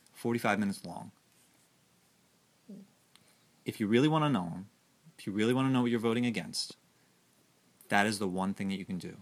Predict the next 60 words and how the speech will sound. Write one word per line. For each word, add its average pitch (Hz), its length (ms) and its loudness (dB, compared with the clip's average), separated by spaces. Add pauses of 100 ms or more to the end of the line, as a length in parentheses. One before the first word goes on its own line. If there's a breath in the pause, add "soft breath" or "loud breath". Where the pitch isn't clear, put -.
(140)
Just - 240 -10
while 92 280 0
you're, 90 340 -6 (340)
while 90 200 -6
you're 87 120 -8
doing 104 260 0
work, 117 300 0
while 85 380 -6
whatever, 101 380 -2
just 101 240 -10
put 110 140 -6
on 104 120 0
headphones 120 460 -2
and 101 140 -4
listen 107 240 0
to 92 100 -10
it. 87 60 -10
You 90 80 -6
don't 110 140 -2
even 156 100 0
have 151 100 -4
to 143 80 -2
watch 135 360 0
it. - 100 -14 (400 soft breath)
I - 40 -6
recommend 120 420 4
watching 156 320 4
it, 151 100 -4
but 120 120 -4
you 117 100 -4
don't 131 200 -2
have 117 260 -4
to 95 80 -8
watch 82 260 -10
it. - 100 -14 (540 loud breath)
But 95 100 0
if 98 140 -4
you 131 120 4
can 147 220 0
listen 127 280 2
to 127 60 -2
that, 123 200 0
watch 104 260 -2
that 101 160 -4
with 101 100 -6
an 98 140 -4
open 104 220 -2
mind, 117 400 0 (280 loud breath)
you 104 140 -2
will 95 140 -4
see 120 340 2
a 113 40 -2
side 107 280 2
of 104 100 -6
him 101 180 -2
that - 80 -8
you 95 100 -10
have 92 180 -8
not 92 240 -2
seen. - 300 -4